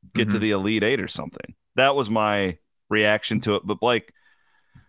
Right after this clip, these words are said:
Speaker 1: but the more I think about it, it's like,
Speaker 2: The
Speaker 1: I don't
Speaker 2: other
Speaker 1: wanna play
Speaker 2: eleven
Speaker 1: Drake.
Speaker 2: seeds scare me more than Mississippi State and Pittsburgh.
Speaker 1: Yeah, like,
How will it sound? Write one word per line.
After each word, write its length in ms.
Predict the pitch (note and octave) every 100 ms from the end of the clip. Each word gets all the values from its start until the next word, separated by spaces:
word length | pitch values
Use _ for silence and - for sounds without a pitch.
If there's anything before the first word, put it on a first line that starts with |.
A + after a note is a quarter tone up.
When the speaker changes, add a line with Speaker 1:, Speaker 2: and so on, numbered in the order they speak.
| _ _ -
Speaker 1:
but 80 |
the 80 | -
more 180 | C3 C#3+
I 80 | C3
think 280 | - C3+ A#2+
about 260 | G#2+ F#2+
it, 40 | F2+
it's 100 | -
like, 120 | G#2
Speaker 2:
The 120 | C3
Speaker 1:
I 60 | D#3+
don't 60 | F#3
Speaker 2:
other 100 | F3
Speaker 1:
wanna 120 | D3+
play 80 | C3 C3
Speaker 2:
eleven 140 | B2
Speaker 1:
Drake. 320 | A2 D3+ B2
Speaker 2:
seeds 140 | G2+ - -
scare 340 | - A#2 G#2+
me 140 | G2+ F#2
more 460 | F2+ F#2 F2+ F2+
than 280 | E2+ E2+ D#2+
Mississippi 480 | E2 - - - E2
State 320 | - D#2+ C#2 - _
and 120 | D2 D2+
Pittsburgh. 520 | E2+ - - - - - _ _
Speaker 1:
Yeah, 200 | C3+ B2+
like, 260 | F2+ - -